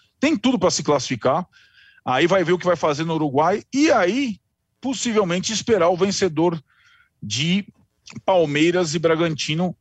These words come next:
A forma do Paulista é esdrúxula, o que o Juca falou. Mas ela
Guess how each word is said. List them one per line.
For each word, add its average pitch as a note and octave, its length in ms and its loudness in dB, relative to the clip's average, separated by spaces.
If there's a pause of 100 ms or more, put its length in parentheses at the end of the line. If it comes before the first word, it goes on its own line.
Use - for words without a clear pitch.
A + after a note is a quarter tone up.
A F#3 100 0
forma B3 300 0
do G3+ 100 -2
Paulista F3+ 400 2
é G#3 40 0
esdrúxula, F#3+ 560 -2
o - 20 -6
que A3+ 100 -4
o F#3+ 40 0
Juca G3 240 2
falou. C#3 360 -2 (560)
Mas F3 240 0
ela A#3 260 0